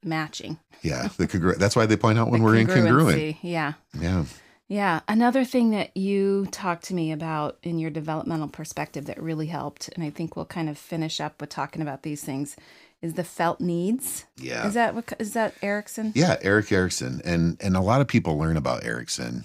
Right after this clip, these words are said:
Speaker 2: in terms of the stages, like trust versus mistrust, autonomy versus shame and doubt. And those are the,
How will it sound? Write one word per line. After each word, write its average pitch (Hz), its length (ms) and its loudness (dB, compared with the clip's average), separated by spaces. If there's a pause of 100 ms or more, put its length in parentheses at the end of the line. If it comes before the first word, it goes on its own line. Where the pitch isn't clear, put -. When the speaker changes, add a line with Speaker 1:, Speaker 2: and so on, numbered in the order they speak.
Speaker 2:
in 67 180 -8
terms 67 300 -6
of 60 140 -8
the - 100 -4
stages, 62 640 -2
like 57 240 -8
trust 87 300 2
versus 76 320 -4
mistrust, 67 480 -4
autonomy 69 480 -2
versus 62 360 -6
shame 60 300 -6
and 58 140 -8
doubt. 53 320 -4
And 69 180 -4
those 113 260 2
are 76 200 0
the, 60 280 -4